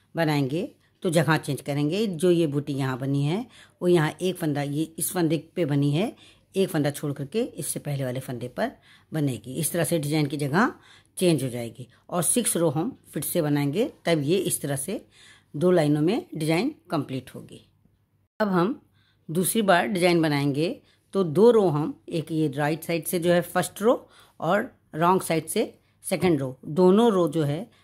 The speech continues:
हम उल्टे उल्टे फंदों से बनाएंगे। अभी हम दोनों रो आपको उल्टे फंदों से बना करके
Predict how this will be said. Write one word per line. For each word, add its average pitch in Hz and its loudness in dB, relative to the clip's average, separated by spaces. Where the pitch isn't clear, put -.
हम 196 0
उल्टे 170 -2
उल्टे 156 0
फंदों 143 -4
से - -2
बनाएंगे। 135 0
अभी 170 2
हम 208 0
दोनों 180 4
रो 165 2
आपको 156 -4
उल्टे 185 -4
फंदों 147 -6
से - -8
बना 139 -4
करके 214 -6